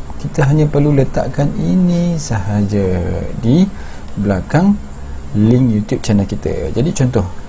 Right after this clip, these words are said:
eh, saya letak ini, ya. Jadi, bila kita test ni, kita tak boleh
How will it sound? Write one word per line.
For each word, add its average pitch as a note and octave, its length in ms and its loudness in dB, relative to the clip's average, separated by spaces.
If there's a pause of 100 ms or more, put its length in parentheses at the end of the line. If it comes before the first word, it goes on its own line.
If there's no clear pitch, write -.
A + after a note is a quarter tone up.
(140)
eh, C#3+ 80 0 (480)
saya G2 240 0
letak - 160 -4
ini, G2+ 240 0
ya. F3+ 80 2 (1040)
Jadi, D3+ 160 4 (320)
bila D#3+ 160 2
kita F3+ 160 0
test - 320 -2
ni, - 80 -4 (240)
kita C3+ 160 0
tak F3+ 160 0
boleh G#2+ 240 2